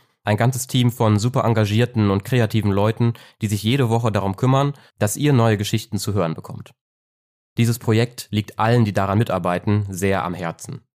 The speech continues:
Wir bekommen von euch so viele liebe Kommentare und Mails, sei es mit neuen Ideen für Geschichten oder oft auch mit euren persönlichen Stories, wie der Podcast euch im Alltag hilft.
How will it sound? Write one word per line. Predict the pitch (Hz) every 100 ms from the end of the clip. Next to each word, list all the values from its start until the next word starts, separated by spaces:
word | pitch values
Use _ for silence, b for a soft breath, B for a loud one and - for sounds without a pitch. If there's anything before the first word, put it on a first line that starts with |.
| _ _ _
Wir | 110
bekommen | 117 135 131
von | 131
euch | 120 113 110
so | 107 135 156
viele | 151 147 139 123
liebe | 113 135 123
Kommentare | 120 113 104 110 107
und | 95 98
Mails, | 98 95 107 - - _ _ _
sei | 101 113
es | 127 127
mit | 113
neuen | 113 120 117
Ideen | 110 123 127
für | 127 110
Geschichten | 110 160 160 - 131 127
oder | - 123 117 -
oft | 131 107
auch | 113
mit | 117
euren | 110 117 110
persönlichen | 120 120 139 127 123
Stories, | - 120 127 123 - B B
wie | 117 135
der | 117
Podcast | 123 127 123 117 -
euch | 110 127
im | 107
Alltag | 90 95 92 101
hilft. | 76 - -